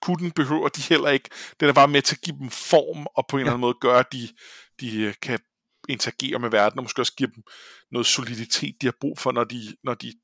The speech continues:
Speaker 1: tager væk fra, øh, fra kilden til, til deres kraft.
Speaker 2: Ja. Ja, og han har jo også været, øh, øhm, altså, da han var den der, øh, necromancer i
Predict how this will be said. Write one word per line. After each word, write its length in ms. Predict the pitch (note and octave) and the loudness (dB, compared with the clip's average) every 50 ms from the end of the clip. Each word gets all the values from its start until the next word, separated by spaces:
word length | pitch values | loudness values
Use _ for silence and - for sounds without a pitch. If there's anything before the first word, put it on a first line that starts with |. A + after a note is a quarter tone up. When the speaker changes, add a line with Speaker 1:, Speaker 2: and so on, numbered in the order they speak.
| _ _ - | _ _ -6
Speaker 1:
tager 200 | - C3 A2+ G#2 A#2+ | -2 -2 -2 0 0
væk 200 | B2+ A#2 - - | -2 -4 -4 -6
fra, 520 | - - - A#2 A2 A2 G#2+ G#2+ G#2+ A2 | -6 -4 -2 -2 0 0 -2 -2 -4 -6
øh, 280 | G#2+ A2 A2 A2+ A#2 - | -6 -8 -8 -10 -12 -12
fra 240 | - - - A2 - _ | -8 -4 -4 -4 -4 _
kilden 420 | - - C#3 A#2+ A#2+ B2 C3+ C#3 - - | -10 -12 -12 -12 -14 -14 -16 -14 -12 -10
til, 160 | - - A2 _ _ _ | -8 -8 -10 _ _ _
til 180 | - - A#2 - | -12 -12 -10 -8
deres 300 | - - G#2+ G2+ - - | -8 -8 -8 -8 -8 -10
kraft. 380 | - - G#2+ G#2+ - - - - _ _ _ _ _ _ _ _ _ _ | -8 -6 -6 -6 -6 -10 -18 -20 _ _ _ _ _ _ _ _ _ _
Speaker 2:
Ja. 120 | - D3+ - - _ _ _ _ _ _ | -2 -2 -2 -4 _ _ _ _ _ _
Ja, 140 | C3 C#3+ D3 | 2 4 4
og 120 | B2 C3+ C3 | 4 4 4
han 120 | C#3+ C#3 | 2 2
har 160 | A#2+ C#3+ E3 | 2 2 2
jo 100 | E3 D#3+ | 4 4
også 240 | D#3 D#3 D3+ - G3+ | 4 2 2 2 4
været, 420 | F#3 E3+ D#3+ C#3+ C3+ C3 C3 B2 | 6 6 6 6 4 2 0 -2
øh, 80 | A#2+ A#2 - _ - - - - - - - - - _ _ - - | -4 -6 -8 _ -20 -20 -20 -20 -20 -20 -20 -20 -20 _ _ -4 -2
øhm, 640 | C3+ B2+ A#2+ A2+ A#2 A#2 A2+ A2+ A2 A2+ A2+ A2+ - _ _ _ _ _ _ - | 0 0 0 -2 -4 -6 -8 -8 -8 -10 -10 -12 -16 _ _ _ _ _ _ -8
altså, 120 | C3 - - | -4 0 2
da 20 | C#3 | 2
han 180 | C#3 C#3 A#2+ - - - | 2 2 0 -6 -2 2
var 220 | C#3 C3+ B2+ C3 | 4 4 4 4
den 200 | B2 - D3 C#3 | 2 -2 -2 2
der, 540 | D3 C#3+ C3+ B2+ B2 A#2+ A2+ A2+ A#2 A2+ - | 4 4 6 6 4 4 4 2 2 0 -2
øh, 420 | - - - - - - - - | -4 -6 -8 -10 -12 -14 -12 -8
necromancer 720 | - D#3 D#3 - - - D#3+ D3 C#3 C3+ B2+ A#2 - C#3 C3 | -6 -4 -4 -4 -2 -2 0 0 0 0 -2 -2 -4 -4 -2
i 300 | C3+ C3 B2+ B2+ B2 | -2 -4 -4 -4 -6